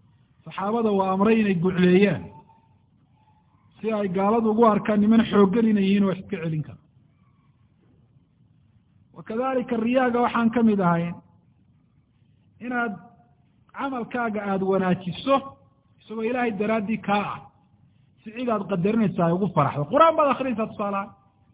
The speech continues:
Taraawiix baad dadka tukinaysaa ama qiyaamu leyl. Qur'aankii baad sawt fiican ku akhriyaysaa oo si fiican aad u ilaalinaysaa, aad u soo xifdiyaysaa. Ilaahay daraaddii bay kaa tahay. Maca daalika waxaad doonaysaa an turiixa almusalliin.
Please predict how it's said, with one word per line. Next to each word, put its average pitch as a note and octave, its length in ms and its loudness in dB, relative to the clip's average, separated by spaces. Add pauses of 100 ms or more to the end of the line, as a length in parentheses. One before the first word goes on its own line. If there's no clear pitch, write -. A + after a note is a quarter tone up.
(580)
Taraawiix B3+ 360 -6
baad C#4 140 -2
dadka C4 240 -6
tukinaysaa G3+ 540 -6
ama G3+ 140 -8
qiyaamu B3 380 2
leyl. A3+ 280 4 (1300)
Qur'aankii B3+ 380 -4
baad A#3+ 220 -4
sawt C4 260 -2
fiican A#3 360 0
ku C4 100 2
akhriyaysaa G3+ 440 0
oo G3 60 -4
si A3+ 160 -8
fiican G#3+ 480 -2
aad A#3 160 -2
u A#3+ 100 -4
ilaalinaysaa, A3+ 400 0
aad A3 60 -6
u A3 40 -8
soo A3 160 -4
xifdiyaysaa. F3 540 -12 (1080)
Ilaahay A#3 260 -8
daraaddii G#3+ 420 -6
bay F#3+ 100 -4
kaa F#3 200 -6
tahay. - 120 -16 (220)
Maca F#3 200 -16
daalika B3+ 360 -8
waxaad A#3 240 -6
doonaysaa A3 440 -2 (540)
an G#3+ 140 -16
turiixa B3 440 -12
almusalliin. F#3+ 880 0